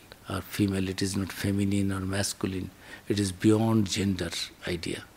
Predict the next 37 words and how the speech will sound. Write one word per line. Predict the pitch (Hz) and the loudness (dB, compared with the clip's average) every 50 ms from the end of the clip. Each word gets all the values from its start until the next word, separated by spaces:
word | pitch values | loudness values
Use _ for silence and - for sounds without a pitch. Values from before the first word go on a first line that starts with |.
| - - - - - - | -20 -20 -20 -20 -12 -8
So | - - 113 107 | -2 0 0 2
that | 98 - 107 117 - - - - | 2 0 0 -2 -2 -2 -4 -2
ultimate | 98 98 - - 95 92 90 95 - - - | -2 -2 -4 -4 -4 -4 -4 -4 -6 -4 -2
reality | 101 92 95 98 95 95 135 135 139 139 - | -2 -2 0 -2 0 2 4 2 2 2 0
can | - 127 117 113 113 110 107 | 2 4 4 4 4 2 2
be | 101 104 101 101 101 | 2 2 2 2 2
in | 95 98 | 2 4
any | 98 110 123 135 | 6 6 6 6
form, | 127 - 143 165 196 220 240 - - - - - - | 6 6 8 8 10 10 8 6 2 -4 -16 -2 4
not | - 123 139 156 143 | 6 8 8 10 10
only | 175 165 156 147 143 | 8 8 8 8 6
can | 147 - 139 120 113 110 | 6 6 6 6 6 6
be, | 92 90 101 92 85 - - - - - - - | 4 2 2 0 0 -6 -12 -20 -20 -20 -6 2
is | 113 113 120 120 123 123 123 123 120 117 113 107 101 - - | 6 8 10 10 10 10 10 10 10 10 8 6 4 2 2
in | - 104 101 95 92 - - | 4 4 4 4 2 0 0
all | 98 98 101 104 107 104 | 2 2 4 4 4 4
forms. | 92 - - 90 87 85 80 - 78 - - - - - - - - - - - - | 2 0 -2 -2 -2 -2 -2 -4 -6 -6 -4 -4 -6 -6 -10 -14 -14 -14 -10 -8 -6
Let | - - - | -4 -2 -2
us | 95 - - | 0 2 4
all | 104 101 95 | 4 4 4
believe | 90 95 107 101 113 117 123 | 4 4 6 8 8 8 8
in | 127 123 123 | 8 8 10
that | 151 165 208 202 - - - - - | 10 10 8 8 4 -4 -14 -10 -4
and | - 110 104 95 | 0 2 2 2
offer | 90 90 87 90 98 98 | 2 2 0 0 0 2
our | 95 95 92 | 2 2 0
prayer | - - - 113 120 135 143 143 | 0 4 8 10 12 12 12 10
to | 143 - 120 | 8 4 0
the | 98 101 | 0 2
Divine | 87 101 92 95 101 104 101 104 | 2 2 4 4 4 4 4 4
Mother | 104 113 123 139 175 190 - - - - - - - - - | 4 6 8 10 8 8 6 2 -10 -16 -16 -16 -6 -2 0
to | 107 | 0
bless | 90 90 104 107 - - | 2 4 4 4 4 4
us | 107 101 - - - | 2 0 -2 0 6
all | - 117 139 165 190 214 214 - - - - - - | 8 12 12 12 12 12 8 2 -8 -16 -10 -4 0
with | 101 95 - - - - | 0 0 0 -2 -2 -2
knowledge | 101 98 98 104 120 131 156 175 175 - - - - - | 0 2 6 6 8 8 8 6 4 2 0 0 -2 -4